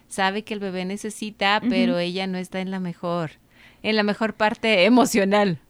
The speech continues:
Speaker 2: Exacto, emocional, y esto también sí tiene un componente importante en lo que es, por ejemplo, eh, los niveles de estrógeno y progesterona después del, del, del parto,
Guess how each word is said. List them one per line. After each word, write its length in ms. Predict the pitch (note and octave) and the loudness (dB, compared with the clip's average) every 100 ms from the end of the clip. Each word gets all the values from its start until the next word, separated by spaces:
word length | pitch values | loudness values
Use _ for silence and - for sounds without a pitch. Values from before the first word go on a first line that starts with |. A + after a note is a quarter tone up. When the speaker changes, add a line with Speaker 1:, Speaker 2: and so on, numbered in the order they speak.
| _ - | _ 0
Speaker 2:
Exacto, 440 | A#3+ - F#3+ - - | 0 0 -6 -8 -2
emocional, 540 | A#3 A#3+ B3+ C4+ D#4+ | 0 2 2 2 2
y 100 | C#4 | 0
esto 160 | C#4 D#4 | -2 -2
también 300 | C4+ A#3+ B3 | -2 -2 -4
sí 100 | C4 | -4
tiene 360 | A#3 A#3 C4 | -2 -2 -2
un 180 | A3+ A3+ | -4 -4
componente 520 | B3+ A#3 G#3 G3+ G#3 | -2 -2 -4 -4 -4
importante 760 | B3 A3 F#3+ F#3+ G3 A3+ A#3 - | -4 -4 -6 -6 -6 -6 -6 -4
en 80 | G3+ | -6
lo 140 | G#3 | -6
que 120 | G3+ | -4
es, 120 | G#3+ - | -6 -4
por 160 | A#3+ | -4
ejemplo, 520 | G#3 G3+ G#3 A#3 A#3 B3 - - | -4 -4 -4 -2 -2 -4 -14 -10
eh, 160 | A3 A#3 | -6 -2
los 160 | A3+ A3 | -2 -2
niveles 420 | A3+ A3+ A#3 A3 | -2 0 -2 -2
de 80 | F#3+ | -4
estrógeno 520 | - C4+ D4+ - A3+ | -4 -2 -2 -2 -4
y 60 | G#3+ | -4
progesterona 800 | - - F#3+ - A#3+ A#3 G3+ A3 | -8 -8 -8 -8 -6 -4 -4 -4
después 540 | G#3+ A3+ - G3 F#3+ | -6 -8 -6 -6 -6
del, 400 | G#3 G#3 G#3 G3 | -4 -4 -4 -4
del, 460 | - F3 E3 E3+ - | -6 -6 -6 -8 -8
del 160 | F#3 F#3+ | -8 -2
parto, 360 | - F4+ - | -2 -2 -6